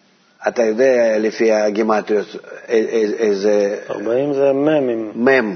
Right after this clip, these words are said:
Speaker 2: מם.
Speaker 1: מ״ם סתומה, זה כמו תיבה,
Speaker 2: אה.
Speaker 1: שאנחנו נמצאים בתוך המ״ם הזה. אז כשאנחנו מגיעים לצורה הזאת של מ״ם, ונכנסים בתוכה,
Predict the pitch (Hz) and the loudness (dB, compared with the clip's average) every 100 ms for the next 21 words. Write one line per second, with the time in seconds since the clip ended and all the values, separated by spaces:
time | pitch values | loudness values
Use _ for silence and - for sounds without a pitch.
0 | 135 123 110 98 - - 117 127 117 - | -4 -4 -4 -8 -14 -2 0 2 0 0
1 | 131 117 107 92 - - _ - 98 117 | 2 4 2 -2 -12 -20 _ -8 -6 -2
2 | 113 110 113 101 101 - - _ _ _ | -2 2 0 2 -2 -4 -16 _ _ _
3 | _ - 113 107 107 107 101 107 104 98 | _ -14 -10 -4 -2 -2 -4 -4 -4 0
4 | 110 113 104 110 - 101 110 98 87 82 | 0 0 -2 -4 -4 -2 -2 -2 -6 -10
5 | 78 _ _ _ _ - - - 90 - | -12 _ _ _ _ -20 -20 -14 -12 -10
6 | - 120 110 117 117 113 101 117 147 147 | -6 -2 -2 -2 -2 -2 -2 0 2 2
7 | 113 92 - - - 101 104 110 107 104 | 0 -6 -14 -20 -10 -2 2 4 4 2
8 | 101 98 95 - 117 127 117 110 104 101 | 2 0 -4 0 2 4 2 0 -2 -2
9 | 101 123 151 117 117 - - - 98 110 | 0 4 4 2 -4 -12 -20 -16 -4 -2
10 | 113 - 104 - 170 185 127 - - 107 | -2 -4 -6 0 0 2 0 -2 -2 0
11 | 101 | 0